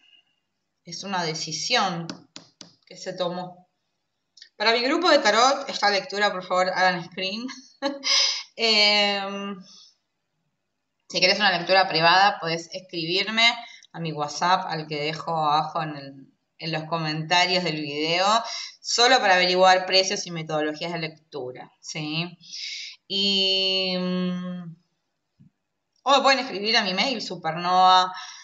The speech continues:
eh, punto tarot punto dos mil diecinueve arroba gmail punto com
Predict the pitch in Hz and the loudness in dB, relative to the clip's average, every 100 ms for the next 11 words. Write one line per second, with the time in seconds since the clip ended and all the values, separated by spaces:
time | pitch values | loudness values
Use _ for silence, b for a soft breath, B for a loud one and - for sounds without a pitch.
0 | B B - 160 151 151 151 151 156 175 | B B -8 -6 -6 -6 -8 -10 -14 -12
1 | 185 190 175 160 180 190 - 175 180 175 | -2 0 2 2 2 0 -8 -8 -4 -4
2 | 160 160 170 180 175 151 156 170 175 160 | -4 -6 -6 -6 -8 -8 -4 0 2 0
3 | 151 160 160 165 160 160 165 160 160 - | 0 -2 -2 -4 -4 -6 -8 -8 -12 -10
4 | - 180 220 | -4 -2 -4